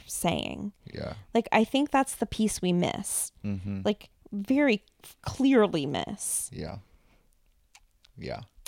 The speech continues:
Speaker 1: And, like, and that's what I wanna, like, I just, I, I, yeah, I, I keep talking about it 'cause I, I, I don't know. I guess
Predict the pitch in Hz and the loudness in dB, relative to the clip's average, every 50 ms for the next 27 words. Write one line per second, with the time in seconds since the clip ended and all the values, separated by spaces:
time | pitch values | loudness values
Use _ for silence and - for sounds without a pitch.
0 | - 240 233 226 208 208 - - - 240 233 233 247 262 269 - - 294 277 262 | 0 2 2 4 2 2 0 2 2 2 4 4 2 2 0 0 2 4 4 6
1 | 233 226 208 208 208 214 202 196 190 175 - - 196 214 233 - - - 202 196 | 6 4 4 4 4 4 4 2 2 0 2 2 2 2 2 0 0 0 2 2
2 | 202 196 - - - 151 202 226 277 285 247 190 185 185 - - 185 - - 294 | 0 -2 -8 0 2 4 6 6 6 8 8 6 6 6 4 2 2 4 2 0
3 | - - - - 214 247 - - 233 185 170 170 165 170 175 180 - 190 185 175 | 0 0 0 4 4 4 6 6 4 4 6 6 4 4 4 2 0 2 2 4
4 | 170 - 175 170 - 170 190 196 190 185 214 262 196 147 139 151 170 170 - | 4 4 4 4 4 4 4 4 4 4 4 4 4 4 2 0 -2 -4 -4